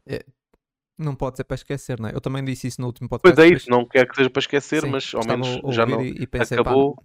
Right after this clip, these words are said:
Speaker 1: para esquecer se calhar não, não é, não é? Temos
Speaker 2: Não,
Speaker 1: que nos
Speaker 2: não, não
Speaker 1: lembrar."
Speaker 2: pode, não pode, não pode ser para esquecer, tem que, tem
Speaker 1: Pois.
Speaker 2: que se aprender com, muito com, com muita coisa que correu mal, mas, mas ainda bem que fechamos este capítulo e, e, e esperamos que agora no, a próxima época seja, seja completamente diferente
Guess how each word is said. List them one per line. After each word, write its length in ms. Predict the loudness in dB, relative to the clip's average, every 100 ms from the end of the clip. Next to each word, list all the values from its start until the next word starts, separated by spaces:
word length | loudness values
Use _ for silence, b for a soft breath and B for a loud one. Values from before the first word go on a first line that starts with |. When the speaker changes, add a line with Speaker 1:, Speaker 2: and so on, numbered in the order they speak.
| _
Speaker 1:
para 80 | -10
esquecer 400 | -6 -8 -6 -10
se 80 | -6
calhar 180 | -8 -6
não, 240 | -8 -8
não 220 | -6 -6
é, 100 | -6
não 120 | -8 -8
é? 80 | -10 -6
Temos 220 | 0 0
Speaker 2:
Não, 60 |
Speaker 1:
que 20 | 0
nos 120 | -2
Speaker 2:
não, 60 |
não 60 | -2 -2
Speaker 1:
lembrar." 60 |
Speaker 2:
pode, 180 | -2 -2
não 100 | -4
pode, 220 | -6 -6 -6
não 120 | -14
pode 180 | -8 -4
ser 60 | -4
para 120 | -6
esquecer, 400 | -8 -6 -4 -4
tem 180 | -6 -12
que, 80 | -10
tem 120 | -10
Speaker 1:
Pois. 40 |
Speaker 2:
que 60 | -4
se 60 | -4
aprender 460 | -2 -2 -2 -2
com, 460 | -6 -6 -6 -6 -8
muito 360 | -4 -4 -4 -10
com, 300 | -6 -6 -6
com 140 | -8
muita 260 | -8 -6 -4
coisa 220 | -4 -6
que 80 | -10
correu 200 | -8 -2
mal, 260 | 0 -2 B B B B B _
mas, 360 | -4 -4 -2 -2
mas 180 | -2
ainda 200 | 0 2
bem 120 | 2 0
que 220 | -8 -10
fechamos 400 | -6 -2 -2 -2
este 160 | -6
capítulo 560 | -4 -6 -4 -6 -6 -6
e, 320 | -6 -8 -12 -14
e, 300 | -14 -14 -12
e 20 |
esperamos 380 | -12 -6 -6 -6
que 100 | -6
agora 220 | 0 0
no, 300 | -2 -6 -8 B B B
a 80 | -8
próxima 380 | -2 0 0 0
época 240 | 0 0
seja, 400 | -2 2 2 2 0 -2 -6 -10 -14
seja 300 | -8 -4 -2
completamente 460 | 0 0 0 -2 -6
diferente 460 | -4 -2 -2 -4